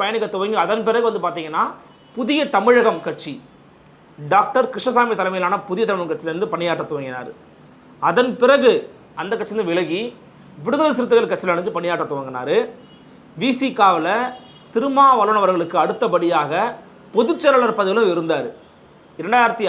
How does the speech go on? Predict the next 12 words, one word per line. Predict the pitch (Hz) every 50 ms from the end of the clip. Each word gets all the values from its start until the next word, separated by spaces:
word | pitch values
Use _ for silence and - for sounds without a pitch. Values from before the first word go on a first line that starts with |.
| 160 175
ஆறாம் | 202 220 226 220 208 185 170
ஆண்டு | 165 151 151 185 214 226 220 - - 147
வி | 185 233 226
சி | - 247 233 -
கா | 214 190 -
சார்பில் | 196 190 180 175 196 190 170
வெற்றி | 165 - 202 175
பெற்ற | 170 - - 185 175 202 220 226 - - - - - - - - - - - - - - - - - - - 147 143 180
டாக்டர் | 208 202 - 214 190 170 - - - 165 160
ரவிக்குமார் | 170 190 247 - 262 269 226 247 226 185 160 165 175
எம் | 185 175 180
பி | 202